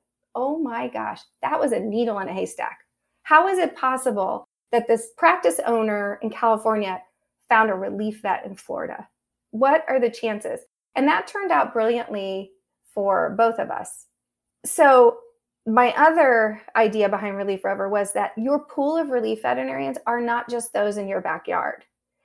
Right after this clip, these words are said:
that people have all sorts of reasons for wanting to move and travel, and whether it's part-time or full-time, and that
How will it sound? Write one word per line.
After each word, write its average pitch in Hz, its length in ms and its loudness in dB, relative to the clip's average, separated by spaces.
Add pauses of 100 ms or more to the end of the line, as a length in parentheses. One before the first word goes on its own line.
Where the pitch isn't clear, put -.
(160)
that 240 180 2
people 330 320 0
have 233 240 -2 (120)
all 302 260 6
sorts 294 320 -2
of 240 140 -4
reasons 226 420 -2
for 208 220 -4
wanting 226 320 -2
to 240 120 -8
move 277 460 0
and 208 140 -6
travel, 262 560 0
and 196 200 -4 (300)
whether 240 220 2
it's 226 160 -4
part-time 247 600 -2
or 202 100 -6
full-time, 254 640 -4
and 240 140 0
that 262 180 2